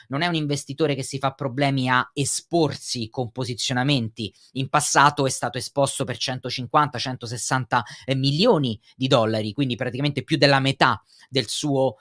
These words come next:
eh, intero capitale. Quindi per adesso il posizionamento è ancora basso, quindi vuol dire che ha tanta liquidità. Avere tanta liquidità per un investitore vuol dire anche esser pronto a sfruttare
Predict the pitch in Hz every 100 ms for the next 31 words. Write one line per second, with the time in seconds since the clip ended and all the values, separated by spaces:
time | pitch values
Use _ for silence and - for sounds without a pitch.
0 | - 127 131 147 143 151 139 131 127 -
1 | 123 131 113 90 85 92 196 147 - -
2 | 196 208 226 233 - 214 - 156 160 165
3 | - 180 185 180 - - - 135 135 147
4 | 131 120 131 135 - 123 135 127 143 160
5 | 156 143 151 143 131 135 139 127 - 107
6 | - 151 190 185 175 175 160 175 175 147
7 | 143 143 156 175 165 139 127 135 139 143
8 | 147 131 - 139 - 170 160 - 170 -
9 | - 135 139 - 180 165 - 156 151 160